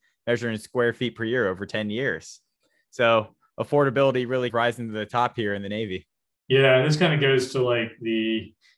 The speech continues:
Speaker 2: the services for a long time. They were always trying to do brac because if you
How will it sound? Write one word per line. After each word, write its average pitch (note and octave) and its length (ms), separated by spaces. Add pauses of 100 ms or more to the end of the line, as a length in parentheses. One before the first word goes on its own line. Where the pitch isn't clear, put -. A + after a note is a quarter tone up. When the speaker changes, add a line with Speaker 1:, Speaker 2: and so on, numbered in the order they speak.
(120)
Speaker 2:
the B2 60
services B2 840
for B2 220
a A#2 40
long C3+ 300
time. A2 260
They A2+ 80
were A2+ 140
always A#2+ 180
trying A#2+ 220
to A2+ 60
do A2 180
brac A2 480 (100)
because A2 480 (540)
if A#2+ 200
you B2+ 220